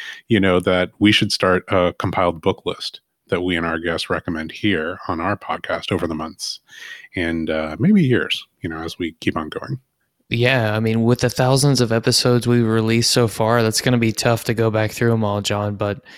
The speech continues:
Speaker 2: we'll give it the old college try and see what we can do. I, I'm, I'm in. You know, I have to say that whenever I hear Ramsey speak and listen to his podcast, I feel like I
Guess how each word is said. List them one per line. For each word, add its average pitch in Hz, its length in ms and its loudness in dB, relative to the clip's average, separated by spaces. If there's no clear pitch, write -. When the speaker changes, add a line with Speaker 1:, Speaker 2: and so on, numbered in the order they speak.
Speaker 2:
we'll 131 80 4
give 165 160 4
it 139 60 0
the 139 100 6
old 131 160 6
college 127 320 4
try 113 220 0
and 110 100 -2
see 123 180 2
what 113 60 2
we 113 60 0
can 110 160 -6
do. 113 240 0
I, 120 220 -8
I'm, 123 280 -2
I'm 135 120 2
in. 110 240 2
You 143 80 0
know, 160 280 2
I 131 60 -2
have 160 240 -2
to 147 100 0
say 135 400 2
that 113 320 -4
whenever 135 380 2
I 131 60 4
hear 123 260 2
Ramsey 117 420 0
speak 117 460 -2
and 110 100 -2
listen 113 240 -4
to 123 100 -2
his 113 140 0
podcast, 117 720 0
I 117 60 -2
feel 139 260 2
like 123 220 4
I 117 140 2